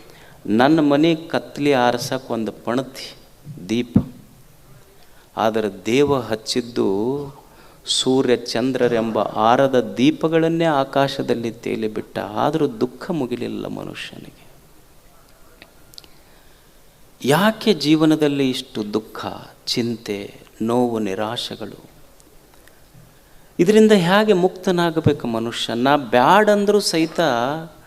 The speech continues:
ಅವು ಬಂದು ನಮಗೆ ಆಕ್ರಮಣ ಮಾಡ್ತಾವಲ್ಲ.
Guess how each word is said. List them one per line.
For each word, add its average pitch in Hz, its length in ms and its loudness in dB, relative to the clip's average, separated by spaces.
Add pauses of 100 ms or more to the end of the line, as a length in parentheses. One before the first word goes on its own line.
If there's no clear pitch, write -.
(680)
ಅವು 151 180 8
ಬಂದು 160 360 2
ನಮಗೆ 170 280 2
ಆಕ್ರಮಣ 190 560 2
ಮಾಡ್ತಾವಲ್ಲ. 135 920 -2